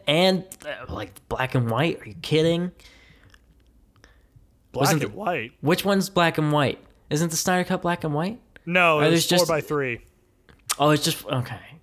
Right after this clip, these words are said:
Speaker 1: What is it? Am I think, I'm thinking of Logan.
Speaker 2: You are thinking of Logan, yeah.
Speaker 1: Yeah.
Speaker 2: I, I thought that immediately.
Speaker 1: There we go.
Speaker 2: Like,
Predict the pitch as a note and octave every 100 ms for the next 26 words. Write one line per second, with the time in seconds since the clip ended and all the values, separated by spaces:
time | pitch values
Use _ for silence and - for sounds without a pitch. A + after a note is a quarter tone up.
0 | _ - F3 - G3 F3+ G3+ - - -
1 | - _ _ _ _ _ _ _ _ _
2 | _ _ B2+ C#3 F3 C3 B2+ C#3+ B2 G#2
3 | G2+ G#2 G#2 G2+ - _ _ D#3 F3+ F3
4 | E3+ E3 D3+ C#3 C3+ C3+ B2 A#2+ A#2+ A#2
5 | A#2 A2+ G#2+ G#2 A#2+ E3 D#3+ F3 D3+ D3
6 | D3 C3 B2 B2+ A#2+ B2+ C3+ C3+ B2 A#2